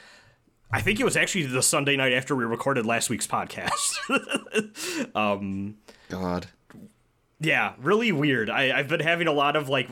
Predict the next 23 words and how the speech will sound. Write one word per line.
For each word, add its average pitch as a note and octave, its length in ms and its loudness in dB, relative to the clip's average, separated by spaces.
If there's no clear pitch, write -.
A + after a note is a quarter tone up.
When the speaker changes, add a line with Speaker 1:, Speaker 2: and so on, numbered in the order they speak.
Speaker 1:
"Why D#3 200 0
is D#3 160 2
all C#3+ 160 4
of C3 120 -2
this C3+ 420 -2
lining A#2+ 360 0
up G#2 200 0
in G#2 80 -4
my G2 140 -2
life F#2 300 -4
right F#2+ 160 -4
now?" F#2 220 -4
sort F#2 200 -6
of F2 60 -10
thing. E2 280 -10
But, F#2+ 260 -6
um, F#2+ 300 -4
any-, C#3+ 320 -2
anyway, G2 420 -4
uh, B2 400 0
Wizardry F#3 580 0
one C#3+ 240 2
remake. G#2 540 -4